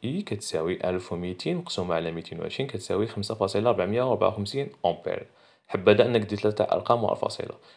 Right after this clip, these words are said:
غادي نحطو هنايا، ما نديرو على الحساب، على الحاسبة تخرج خمسة فاصلة خمسة وأربعين، خمسة وأربعين، خمسة وأربعين، خمسة وأربعين.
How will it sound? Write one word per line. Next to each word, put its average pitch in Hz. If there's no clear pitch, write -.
غادي 101
نحطو -
هنايا، 95
ما 92
نديرو 87
على -
الحساب، -
على -
الحاسبة 120
تخرج 113
خمسة 107
فاصلة 90
خمسة 92
وأربعين، 98
خمسة -
وأربعين، 90
خمسة -
وأربعين، 98
خمسة -
وأربعين. -